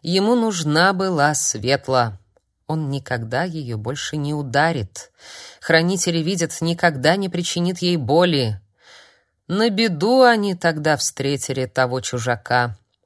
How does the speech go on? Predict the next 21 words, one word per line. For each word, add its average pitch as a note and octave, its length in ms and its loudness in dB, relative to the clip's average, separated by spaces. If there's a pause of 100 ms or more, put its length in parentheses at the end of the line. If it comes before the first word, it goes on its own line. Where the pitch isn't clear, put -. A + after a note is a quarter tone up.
(140)
Думали, G3+ 520 0
испортил F#3 640 -4
он F3 180 -2
только E3+ 360 -6
сестру, E3+ 640 -4 (800)
а E3+ 100 -2
тот G3 220 -4
испоганил F3 560 2
ещё D#3 340 -4
и - 180 -4
брата. B2 640 0 (800)
Серый G#3+ 420 -4
лежал F#3 420 -2
на D#3+ 120 -2
мягкой D3+ 460 -6
земле, B2+ 480 -4
смотрел F#3 520 -6
в F3+ 100 -16
темноту B2+ 680 -4 (680)
и A#3+ 140 0
размышлял. B2+ 880 -2